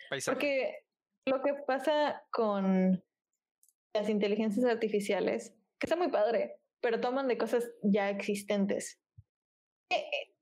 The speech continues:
Speaker 2: en cierto punto el cerebro humano eso es lo que hace, pero como pintores o como artistas y como diseñadores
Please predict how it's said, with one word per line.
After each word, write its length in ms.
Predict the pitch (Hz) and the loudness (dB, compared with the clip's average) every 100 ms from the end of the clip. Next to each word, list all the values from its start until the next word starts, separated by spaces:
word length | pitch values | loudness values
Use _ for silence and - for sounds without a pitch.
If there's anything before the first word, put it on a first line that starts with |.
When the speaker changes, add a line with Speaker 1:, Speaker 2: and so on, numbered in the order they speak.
| _ - | _ -4
Speaker 2:
en 140 | 381 | 0
cierto 300 | 605 587 427 | 0 0 0
punto 280 | 277 269 269 | 0 2 0
el 80 | 247 | 0
cerebro 320 | 233 220 226 | 0 2 2
humano 300 | 208 208 214 | 0 0 0
eso 140 | 214 | 0
es 40 | 208 | 0
lo 120 | 202 | 0
que 100 | 190 | 0
hace, 300 | - 220 214 | -2 -2 -2
pero 420 | 208 202 196 196 - _ _ _ _ _ _ 202 | 0 2 2 0 -6 _ _ _ _ _ _ 0
como 640 | 269 247 247 233 226 214 208 | 0 2 2 2 2 0 0
pintores 720 | 240 240 254 294 311 359 302 | 0 0 0 0 0 0 0
o 120 | 214 | 2
como 180 | 214 196 | 2 2
artistas 560 | 190 196 202 220 214 | 0 -2 0 0 0
y 80 | 190 | 0
como 300 | - 190 190 | -2 0 2
diseñadores 840 | 190 190 196 185 185 196 214 233 | 2 2 2 2 2 2 0 -2